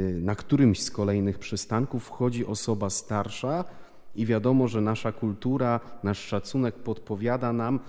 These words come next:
żeby zrobić tej osobie miejsce i właśnie to nazywamy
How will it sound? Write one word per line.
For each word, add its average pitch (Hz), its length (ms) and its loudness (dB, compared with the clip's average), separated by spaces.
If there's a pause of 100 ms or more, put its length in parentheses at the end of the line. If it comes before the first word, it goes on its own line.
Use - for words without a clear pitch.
(180)
żeby 107 300 -2
zrobić 113 760 0
tej 110 240 -2
osobie 110 480 0
miejsce 107 840 4 (520)
i 107 80 -4
właśnie 107 280 -2
to 123 180 -2
nazywamy 113 680 2